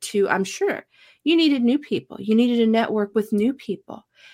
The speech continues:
And it gave you that opportunity to see from the bottom what you needed to do to be at the top and then just keep building. It's funny how we don't realize how things kind of go the way they're supposed to go.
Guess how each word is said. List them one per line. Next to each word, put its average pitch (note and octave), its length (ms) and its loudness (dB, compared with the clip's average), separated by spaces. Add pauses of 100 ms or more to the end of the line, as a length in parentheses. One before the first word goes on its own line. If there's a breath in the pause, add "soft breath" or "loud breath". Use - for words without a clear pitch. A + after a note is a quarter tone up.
(240 soft breath)
And G3+ 220 4
it G3+ 140 -2
gave G3 260 2
you G#3 140 -2
that F#3 140 -2
opportunity F#3+ 800 -4
to F#3+ 640 -4 (600)
see A#3 300 0
from C4 320 0
the A#3+ 80 2
bottom F#3+ 800 0 (220)
what G#3+ 280 -2
you G#3 200 -2
needed G3+ 320 0
to G3 80 0
do A3 200 0
to G3 80 0
be F#3+ 500 -8 (100)
at F3 200 -8
the F3 120 -14
top - 480 -10
and F3+ 140 -6
then E3+ 100 -6
just - 200 -12
keep - 240 -18
building. G#3 380 -6 (600)
It's - 120 -20
funny D4 240 4
how G3+ 220 0
we F#3 440 -2 (520)
don't G#3+ 220 2
realize F#3 560 -6
how F#3+ 120 -6
things F#3+ 360 -8
kind B3 380 -4
of G#3+ 180 -2
go G3 220 4
the F#3+ 120 0
way F#3 160 -2
they're F3 140 -6
supposed F3 420 -8
to F3+ 80 -4
go. E3+ 520 -2